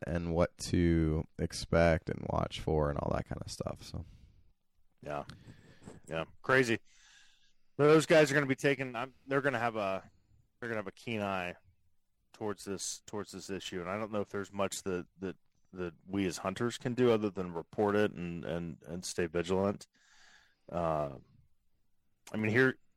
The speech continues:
Speaker 2: here, here's a qu-, a direct quote from the Dispatch today, uh, from Mike Tonkovich. We're seeing what could be the biggest outbreak yet of E H D.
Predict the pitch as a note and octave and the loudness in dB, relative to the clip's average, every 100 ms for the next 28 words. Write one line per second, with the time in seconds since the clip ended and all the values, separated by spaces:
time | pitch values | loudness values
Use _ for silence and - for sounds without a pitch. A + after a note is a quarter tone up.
0 | _ _ _ _ _ _ _ - - C3 | _ _ _ _ _ _ _ -10 -2 0
1 | B2 A#2+ B2+ A#2+ - - A2 G2+ G#2+ A2 | 2 0 0 -2 -6 -2 -2 0 2 2
2 | - A#2 A2 - G2+ G2 G2+ G#2 A2+ F2+ | 2 2 0 -2 -12 -8 -6 -4 -2 -2
3 | F2 - F#2+ G2 G2 E2+ E2+ _ - G2 | -2 -10 -6 -2 -2 -4 -10 _ -6 -2
4 | F2+ - - G#2 G2 F#2+ G#2 G2+ - E2+ | -2 -2 -6 -2 -2 -4 -6 -8 -6 -8
5 | - F#2+ - G#2+ F#2+ F2+ _ G#2 F#2+ F2 | -6 -8 -6 -8 -8 -10 _ -10 -8 -6
6 | G2 F2+ F#2 E2+ F#2 - F#2 - G2 F2+ | -4 -4 -2 0 0 0 -4 -2 0 2
7 | E2+ F2 E2+ - - G#2 E2+ G2 | 0 -4 -8 -8 -6 -4 -2 -6